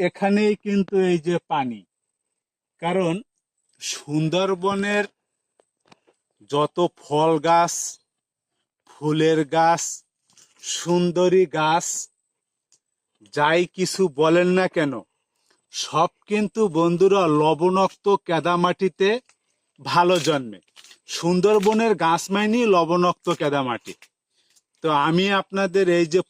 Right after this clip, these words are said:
ফলটা উঠালাম, ছইলা ফল, এটা কিন্তু একদম পাইকে গেছে। তো পাকা ফলটা অনেক সময় কিভাবে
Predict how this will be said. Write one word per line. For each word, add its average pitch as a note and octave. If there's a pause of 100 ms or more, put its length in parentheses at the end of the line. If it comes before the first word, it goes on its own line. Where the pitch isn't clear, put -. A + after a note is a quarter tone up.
ফলটা D#3+ (160)
উঠালাম, D3+ (840)
ছইলা D#3+ (100)
ফল, E3 (560)
এটা F3+ (120)
কিন্তু F3+ (200)
একদম D#3 (280)
পাইকে F#3 (100)
গেছে। D3+ (600)
তো - (120)
পাকা D#3 (160)
ফলটা F3 (720)
অনেক D#3+ (140)
সময় F3+ (120)
কিভাবে E3